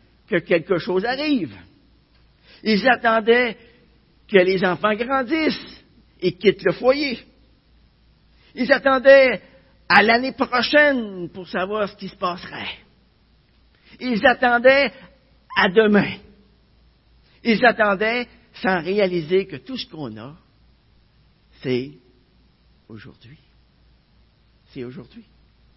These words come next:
Parce que hier est fini et demain ne viendra peut-être jamais. Aujourd'hui,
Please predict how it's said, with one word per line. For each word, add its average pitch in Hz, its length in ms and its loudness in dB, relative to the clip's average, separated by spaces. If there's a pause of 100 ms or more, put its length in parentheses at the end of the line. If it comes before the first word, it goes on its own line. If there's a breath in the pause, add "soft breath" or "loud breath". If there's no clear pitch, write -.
(760 soft breath)
Parce 175 180 -4
que - 100 -6
hier 277 560 4
est 262 120 -4
fini 175 400 -6 (640)
et 185 160 -4
demain 220 640 2
ne 226 180 -8
viendra 185 440 -10
peut-être 208 300 -4
jamais. 254 440 -6 (1200 soft breath)
Aujourd'hui, 240 680 0